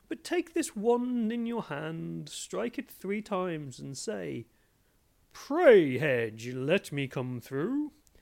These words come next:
and it will open immediately.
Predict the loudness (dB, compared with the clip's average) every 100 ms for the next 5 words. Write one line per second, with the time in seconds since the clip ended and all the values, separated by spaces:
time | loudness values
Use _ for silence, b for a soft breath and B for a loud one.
0 | b b b b b -14 -12 -10 -8 -4
1 | -4 -2 -4 -6 -8 -12 -14 -12 -6 -2
2 | 0 0 -2 -6 -12 -14